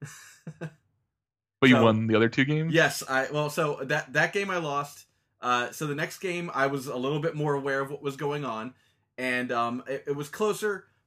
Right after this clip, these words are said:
Speaker 1: but I was able to stop him from, from, uh, casting Show and Tell,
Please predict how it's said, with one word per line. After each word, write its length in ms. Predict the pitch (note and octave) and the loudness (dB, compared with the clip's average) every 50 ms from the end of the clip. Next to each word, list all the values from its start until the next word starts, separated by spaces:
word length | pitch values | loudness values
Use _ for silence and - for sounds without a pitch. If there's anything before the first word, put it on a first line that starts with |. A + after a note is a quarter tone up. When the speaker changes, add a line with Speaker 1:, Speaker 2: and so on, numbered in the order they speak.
| _ - | _ -4
Speaker 1:
but 280 | E3+ D#3+ D#3 D3 - | -2 0 0 0 -2
I 120 | - C#3+ D3 | 0 0 0
was 160 | D3 C#3+ D#3 | 0 -2 -4
able 140 | D#3 D3 D3+ | -4 -6 -6
to 60 | D3 | -8
stop 340 | - - D#3+ C#3+ C#3+ - - | -8 -4 0 0 0 0 -2
him 200 | D3+ C#3 C#3+ C3+ | -8 -8 -8 -8
from, 320 | - C#3+ C3+ C3+ C3+ - _ _ | -8 -8 -8 -8 -8 -12 _ _
from, 340 | - - C#3 C3+ C3+ B2+ - - | -10 -8 -8 -8 -8 -10 -12 -8
uh, 360 | B2 A#2+ A#2 A#2 A#2 A#2+ A#2 - - | -6 -4 -2 -2 -2 -4 -6 -8 -10
casting 340 | - C3 B2+ C3 - D3 C#3+ | -6 -6 -4 -4 -6 -8 -10
Show 220 | - C#3 A#2+ A#2+ | -6 -6 -6 -6
and 80 | A#2 A#2 | -8 -8
Tell, 320 | A#2+ G#2+ G#2+ A#2+ - - | -8 -6 -6 -6 -8 -12